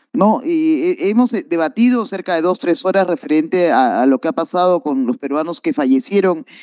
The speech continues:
en estos, digamos, en esta época de crisis política, y también ellos tienen que ejercer un trabajo ahí, así como también lo tiene que hacer con el señor, eh, Martín Vizcarra en el tiempo que él ha sido presidente de la República. Son doscientos, más de doscientos mil muertos.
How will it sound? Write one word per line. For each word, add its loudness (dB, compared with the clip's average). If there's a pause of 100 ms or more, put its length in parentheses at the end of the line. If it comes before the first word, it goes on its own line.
(260)
en 2
estos, 0
digamos, 2
en -2
esta 0
época 0
de 0
crisis -8
política, 0 (480)
y 2
también 2
ellos 4
tienen -10
que -8
ejercer 2
un -6
trabajo 0
ahí, 2 (300)
así -2
como 2
también -8
lo -8
tiene -12
que -6
hacer -8
con -6
el -10
señor, 0
eh, 2
Martín -4
Vizcarra 0
en -4
el -6
tiempo 2
que -2
él 2
ha -2
sido -4
presidente -2
de 2
la 4
República. 4
Son -12
doscientos, -6
más 2
de 0
doscientos 0
mil -2
muertos. -2